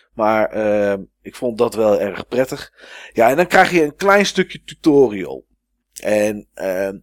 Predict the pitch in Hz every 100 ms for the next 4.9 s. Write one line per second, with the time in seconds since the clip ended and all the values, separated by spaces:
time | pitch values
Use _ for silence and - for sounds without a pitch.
0 | _ - _ - 143 143 185 202 156 147
1 | 208 190 95 85 147 190 220 - - 147
2 | 139 - 139 131 - 110 95 85 - 87
3 | 78 92 117 143 73 73 - 110 - 101
4 | 87 98 98 101 98 170 196 -